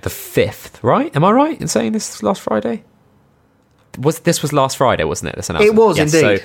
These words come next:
Speaker 2: Yeah, yeah,
Speaker 1: yeah.
Speaker 2: yeah.
Speaker 1: Uh, six days ago, uh, seventh of Au-, uh, August, and it says within the next two weeks. So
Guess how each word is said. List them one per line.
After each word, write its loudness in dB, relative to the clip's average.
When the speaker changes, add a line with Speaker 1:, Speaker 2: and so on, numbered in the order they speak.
Speaker 2:
Yeah, 4
yeah, 2
Speaker 1:
yeah. -4
Speaker 2:
yeah. 2
Speaker 1:
Uh, -2
six -2
days 0
ago, 0
uh, 2
seventh -2
of 0
Au-, -2
uh, 0
August, 0
and -2
it -2
says 0
within 4
the 4
next 0
two 0
weeks. 0
So 4